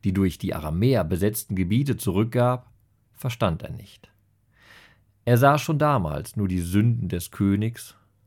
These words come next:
und hörte nicht auf die Hilferufe des Volkes.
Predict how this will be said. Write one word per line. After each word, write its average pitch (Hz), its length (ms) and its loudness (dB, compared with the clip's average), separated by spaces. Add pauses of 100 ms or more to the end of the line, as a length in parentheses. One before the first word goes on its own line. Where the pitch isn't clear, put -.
(140)
und 104 200 -4
hörte 98 340 2
nicht 98 280 -4
auf 92 160 -4
die 95 140 -4
Hilferufe 87 760 0
des 90 160 -8
Volkes. - 640 -8